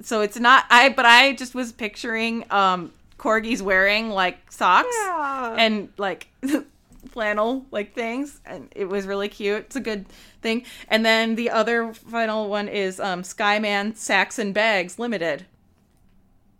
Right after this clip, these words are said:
Speaker 1: which <laughs> I just think is funny, 'cause, again, as you said, you're twelve, I'm also twelve. Just
Speaker 2: Yeah.
Speaker 1: like Skyman
Speaker 2: <laughs>
Speaker 1: Sacks
Speaker 2: I was
Speaker 1: and
Speaker 2: like,
Speaker 1: Bags.
Speaker 2: "I love toilet humor."
Speaker 1: Yeah.
Speaker 2: <laughs>
Speaker 1: Sacks and bags.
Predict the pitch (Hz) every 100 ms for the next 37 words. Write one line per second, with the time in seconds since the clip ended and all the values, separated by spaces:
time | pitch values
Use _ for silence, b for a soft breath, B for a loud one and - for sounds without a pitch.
0 | _ _ 202 208 359 - 370 - 311 247
1 | 254 262 - 262 254 262 262 294 269 226
2 | 240 302 - 294 - 240 202 226 302 226
3 | 784 B B 226 269 294 240 202 233 226
4 | 175 170 220 247 254 247 185 - 160 165
5 | 214 _ _ - - - - - 165 190
6 | - 202 185 202 208 - 175 220 226 214
7 | 185 170 202 226 240 294 - 214 185 180
8 | 202 185 180 170 196 - 214 208 - 330
9 | - 330 - 262 - 240 277 294 - 277
10 | - 262 - _ _ _ - 254 240 -
11 | 233 190 160 151 160 -